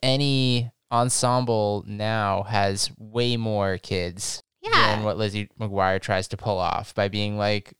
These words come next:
Speaker 1: "There's obviously a full, uh, school full of kids here, but we're gonna focus on these five, maybe six on a good day."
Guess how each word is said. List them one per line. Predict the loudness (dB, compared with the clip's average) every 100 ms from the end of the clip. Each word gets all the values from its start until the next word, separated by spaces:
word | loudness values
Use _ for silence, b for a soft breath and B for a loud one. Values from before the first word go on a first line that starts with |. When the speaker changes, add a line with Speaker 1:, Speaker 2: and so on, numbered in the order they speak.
| _ _
Speaker 1:
"There's | 0 2 2 0
obviously | 4 4 4 0 2 4
a | 4
full, | 2 0 2 4
uh, | 4 4
school | 4 0 2 0
full | 2 0 0
of | 0
kids | -2 -2 -4
here, | -2 0
but | 0
we're | -2 -2
gonna | -2 0
focus | 0 0 -2 0
on | 0 -2
these | -4 -4
five, | -4 -2 -2 -6 -10 -16 _
maybe | 0 2 4 2
six | 2 -2 0
on | -2 -2
a |
good | -2 -4
day." | -2 -4 -4